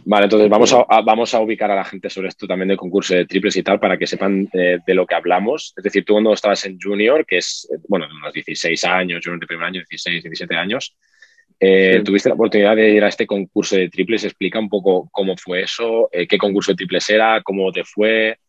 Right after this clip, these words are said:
Speaker 1: qué supuso eso para ti, etcétera.
Speaker 2: Pues ese concurso de triples era,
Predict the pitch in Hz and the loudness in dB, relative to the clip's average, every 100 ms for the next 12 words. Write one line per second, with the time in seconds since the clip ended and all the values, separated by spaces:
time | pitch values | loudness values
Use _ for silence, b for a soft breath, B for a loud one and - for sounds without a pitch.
0 | _ _ - 95 95 98 92 92 92 90 | _ _ -6 -6 -4 -6 -2 -4 -2 -4
1 | 87 78 107 107 95 - 82 78 71 _ | -6 -2 0 2 0 -2 -8 -8 -12 _
2 | _ _ _ _ _ _ _ _ _ _ | _ _ _ _ _ _ _ _ _ _
3 | - - _ _ 113 107 - 110 123 123 | -20 -20 _ _ 2 2 2 2 6 6
4 | 120 123 113 123 107 127 127 131 135 - | 6 4 2 2 2 2 2 2 0 -2
5 | - - 110 107 107 104 104 101 | -20 -2 2 4 2 0 -2 -6